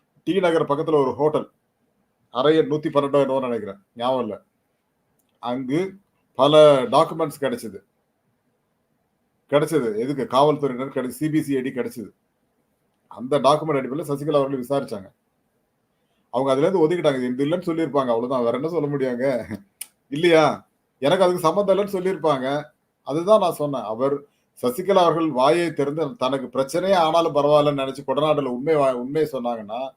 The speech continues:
நிறைய வி ஐ பிக்கள் சிக்குவார்கள் அதிமுகல. ஆனா அவங்க வாய் திறக்க மாட்டாங்க. அதை தான் நான் சொல்லிட்டு இருந்தேன். நீங்க நி-, நிஜமாவே வந்து அரசியலுங்கிறது வந்து சாதாரண விஷயம் கிடையாதுங்க.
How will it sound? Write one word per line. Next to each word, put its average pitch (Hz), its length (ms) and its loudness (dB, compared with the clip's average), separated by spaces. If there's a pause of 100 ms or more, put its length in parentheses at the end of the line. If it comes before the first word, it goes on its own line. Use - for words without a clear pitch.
(320)
நிறைய 151 720 0 (260)
வி 117 60 -8
ஐ 160 280 0
பிக்கள் 147 320 -2
சிக்குவார்கள் 120 520 -2
அதிமுகல. 104 500 -10
ஆனா 101 140 -12 (520)
அவங்க 135 240 0
வாய் 139 200 4
திறக்க 143 260 -2
மாட்டாங்க. 107 400 -10
அதை 123 220 -6
தான் 196 140 -4
நான் 196 120 -4
சொல்லிட்டு 143 300 -6
இருந்தேன். 98 240 -16 (460)
நீங்க 120 500 0
நி-, 95 280 -14
நிஜமாவே 143 520 0
வந்து 160 360 2
அரசியலுங்கிறது 143 600 0
வந்து 151 160 -2
சாதாரண 147 500 2
விஷயம் 143 260 -8
கிடையாதுங்க. 120 460 -6